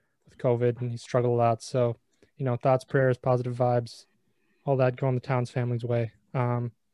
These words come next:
but for the Wolves, it really sucks. You know, they've been without him because of injury for most of the season, and now they're gonna lose him for at least four or five games here in a best case scenario as he waits out in the league's covid protocols. Tough loss today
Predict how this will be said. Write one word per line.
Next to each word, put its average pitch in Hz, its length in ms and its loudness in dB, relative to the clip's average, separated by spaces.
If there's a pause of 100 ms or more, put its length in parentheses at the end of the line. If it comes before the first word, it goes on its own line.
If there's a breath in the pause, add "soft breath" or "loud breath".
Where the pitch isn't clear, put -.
(260 soft breath)
but - 80 -20
for 156 100 -4
the 143 100 2
Wolves, 139 300 6
it 127 60 0
really 127 180 4
sucks. - 600 -2
You 135 100 -6
know, 117 180 -6 (160)
they've 127 180 -4
been 127 140 0
without 123 260 2
him 120 100 -2
because 123 220 -2
of 120 100 -8
injury 127 360 2
for 127 140 -6
most 123 260 -6
of 127 60 -10
the 120 80 -6
season, 120 420 -6
and 117 80 -6
now 113 320 -6 (480)
they're 135 120 -6
gonna 123 160 -2
lose 117 180 -2
him 117 140 -6
for 113 360 -6 (680)
at 135 100 4
least 143 220 2
four 139 120 0
or 123 60 2
five 120 220 0
games 120 300 -2
here 117 300 -4 (140)
in 127 100 -8
a 117 40 -6
best 117 240 -2
case 120 180 -8
scenario 117 500 -6
as 110 140 -4
he 110 220 -8 (400)
waits 123 260 -2
out 123 220 -2 (160)
in 135 100 -4
the 123 60 -2
league's 120 420 -6 (320)
covid 123 320 -4
protocols. 120 680 -4 (840)
Tough - 240 0
loss 151 260 2
today 131 580 2